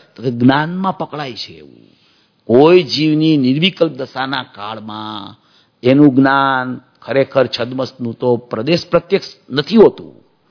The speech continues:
પ્રદેશ પરોક્ષ રીએ છે, વેદન પ્રત્યક્ષ હોય છે. અહીંયા વેદનની વાત આવી ને એટલે આ ચર્ચા ચાલે છે. વેદન પ્રત્યક્ષ હોય છે જ્ઞાન.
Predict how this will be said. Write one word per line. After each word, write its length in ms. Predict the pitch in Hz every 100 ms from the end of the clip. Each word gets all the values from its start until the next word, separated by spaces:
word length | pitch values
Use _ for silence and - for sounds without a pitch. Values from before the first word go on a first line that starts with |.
| _ _ _ _ -
પ્રદેશ 340 | 117 165 -
પરોક્ષ 380 | - 214 247 -
રીએ 240 | 107 101 -
છે, 260 | - 139
વેદન 380 | 117 127 202 262
પ્રત્યક્ષ 480 | 208 175 127 107 -
હોય 100 | 87
છે. 100 | 104
અહીંયા 160 | 101
વેદનની 400 | 107 135 143 143
વાત 180 | 143 143
આવી 140 | 185 220
ને 60 |
એટલે 200 | - 131
આ 60 | 110
ચર્ચા 320 | 110 95 92
ચાલે 300 | - 78 62
છે. 200 | - - _ _ _ -
વેદન 360 | 127 190 302
પ્રત્યક્ષ 500 | 285 254 - 208 -
હોય 140 | 113 101
છે 140 | -
જ્ઞાન. 360 | 73 78 65